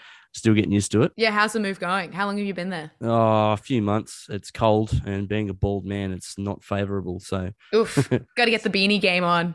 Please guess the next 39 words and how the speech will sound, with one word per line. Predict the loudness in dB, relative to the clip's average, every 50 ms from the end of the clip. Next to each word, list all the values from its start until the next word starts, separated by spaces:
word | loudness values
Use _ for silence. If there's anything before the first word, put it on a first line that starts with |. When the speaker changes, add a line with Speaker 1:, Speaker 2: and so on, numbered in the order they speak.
| _ 2
Speaker 1:
Oh, | 4 4
I | 6 4
do. | 4 4 4 4
My | 4 4 2
beanie | 2 2 2 2 2 2
game | 0 0 0 0 0
is | -2 -4
strong, | -6 -6 -4 -2 -2 -2 -2 -4
but | -4 -6 -6 _ _ -10
I | -10 -10
struggle | -6 -4 -2 0 0 0
to | -2 -2
find | -4 -4 -6 -6 -4 -4
beanies | -4 -4 -4 -4 -6 -6
that | -8 -10 -6
fit | -6 -6 -4 -4
this | -6 -6 -6
ridiculous | -8 -8 -8 -10 -10 -8 -6 -6 -6 -6 -4
sized | -6 -4 -4 -4 -6 -4
head, | -4 -4 -4 -4 -6 _ _ -20 -20 -20 _ _
so | 0 2 4
you | 6 6
just | 6 4 6
roll | 6 6 6 6
with | 4 2
it. | 0 0 -2
Speaker 2:
<gasps> | -2
Custom | 0 2 2 2 0 0 -2 0
fit | 0 -2 -2 -2 -2
beanies. | -2 0 2 2 0 0 -4 -2 0
There's | 0 0 2 0
a, | 0 -2 -2 -2
there's | 0 0 0 0
a |
good | 0 -2 -4 0
business. | 0 -2 -2 2 2 0 0 0 -2 -6 -8 _ _ _ _ -16 -14 -8 -6
Speaker 1:
Oh, | -4 -4 -4 -4 -6 -14 _ _ _ _ _
yeah. | -6 -6 -6 -6 _ _ -18 -18 -18 -2 _
Well, | 6 8 8 8 6 2 -8